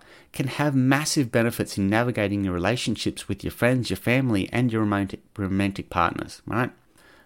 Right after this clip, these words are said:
Um, I've done various episodes on toxic people and ways to identify and deal with narcissists and other negative people. So I thought it would be important to do this episode to hopefully shine a light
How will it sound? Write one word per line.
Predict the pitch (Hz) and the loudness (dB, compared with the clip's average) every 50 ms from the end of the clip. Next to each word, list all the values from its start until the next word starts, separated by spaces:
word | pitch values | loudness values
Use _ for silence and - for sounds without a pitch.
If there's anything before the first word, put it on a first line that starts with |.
| _ - | _ -4
Um, | 98 95 98 98 95 - - - - | -2 0 0 0 -2 -4 -8 -2 2
I've | 131 151 156 | 2 2 4
done | 165 151 147 143 139 135 120 - - - | 4 4 4 6 6 6 4 2 0 0
various | - 110 113 113 - 117 - - | 2 2 2 2 0 -2 -2 0
episodes | 113 - - - - 110 104 104 101 - | 0 0 0 0 0 2 4 4 4 4
on | 95 92 92 87 | 2 2 2 0
toxic | - - - 92 - - - - - - | -2 -2 -4 -4 -4 -4 -8 -10 -10 -4
people | - 143 151 160 160 - 156 151 147 147 139 - - - - - - - | 0 2 2 2 2 2 4 4 6 4 4 2 -4 -16 -20 -16 -6 -2
and | 107 101 98 98 92 87 | 0 2 2 2 2 2
ways | 92 90 90 92 - | 2 4 2 2 0
to | - 87 | -2 -4
identify | 85 80 95 101 104 104 - - 101 98 95 | -2 -2 0 0 0 0 0 0 0 0 2
and | 92 87 80 | 0 0 0
deal | - 92 92 | 0 0 0
with | 87 82 78 - | 0 -2 -2 -2
narcissists | 85 92 101 104 101 - - - 104 101 - - | 0 2 2 2 2 0 -4 -6 -6 -6 -6 -4
and | 87 87 | -4 -2
other | 95 101 104 | -2 0 0
negative | 101 104 98 101 98 95 98 | 0 0 0 0 -2 -2 0
people. | - 101 107 107 113 110 104 107 - - - - - - - | 0 0 0 0 0 -2 -2 -2 -4 -8 -14 -20 -20 -16 -8
So | - - 117 | -2 0 0
I | 107 | 0
thought | - - 143 160 175 | 2 4 6 6 6
it | 165 | 6
would | 165 160 | 4 2
be | 151 143 | 2 2
important | 127 - - - 120 120 - - - 104 | 2 0 0 0 0 0 0 0 -4 -4
to | 92 | 0
do | 101 104 117 | 2 2 4
this | 113 117 98 - - | 2 2 0 0 -2
episode | 98 85 - - - 104 98 95 - | -2 -2 -4 -4 -2 -2 -2 -2 -2
to | - | -2
hopefully | - 117 113 - - - - 104 95 | 0 2 2 2 0 -2 -2 -2 -2
shine | - - 107 98 98 95 92 | -2 -4 -4 -4 -2 -2 -2
a | |
light | 95 92 92 92 92 90 | 0 2 4 4 4 2